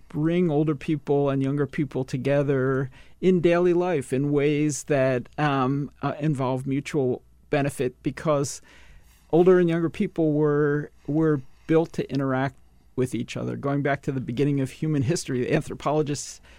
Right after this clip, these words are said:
now n-, think that it was the role that older women played in the lives of children that helped us evolve from primates and become human beings. So it's very deeply rooted in the human experience,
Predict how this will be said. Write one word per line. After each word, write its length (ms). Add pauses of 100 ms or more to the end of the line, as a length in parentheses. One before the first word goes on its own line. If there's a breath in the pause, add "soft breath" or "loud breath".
(220 soft breath)
now 480 (140)
n-, 180
think 520
that 220
it 80
was 160
the 100
role 420
that 240
older 300
women 360
played 460
in 120
the 80
lives 420
of 140
children 520
that 240
helped 320
us 180
evolve 640
from 460
primates 580
and 140
become 300
human 340
beings. 400 (300 loud breath)
So 100
it's 160
very 260
deeply 400
rooted 460
in 220
the 220
human 420
experience, 800